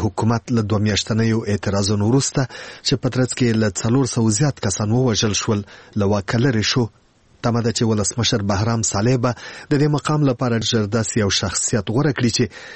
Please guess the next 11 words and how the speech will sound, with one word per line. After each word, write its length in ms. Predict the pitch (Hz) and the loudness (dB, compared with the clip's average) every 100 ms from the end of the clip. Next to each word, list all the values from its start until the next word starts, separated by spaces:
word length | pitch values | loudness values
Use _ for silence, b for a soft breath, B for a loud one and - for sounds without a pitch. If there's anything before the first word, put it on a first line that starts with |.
| - | -4
د 40 | 123 123 | 0 2
جګړه 200 | 120 123 | 2 2
ځپلي 320 | 123 - 131 139 117 | 0 2 0 0 0
عراق 300 | 117 - - | -2 -2 -6
ستونزو 360 | - 156 123 98 | -2 0 2 0
ته 200 | 104 92 | -2 -2
د 120 | 82 | 0
حل 180 | 113 110 | 2 2
لاره 180 | 113 117 | 2 2
وموندلی 560 | 135 123 104 113 117 113 | 4 2 2 2 2 2
شي. 140 | - | 2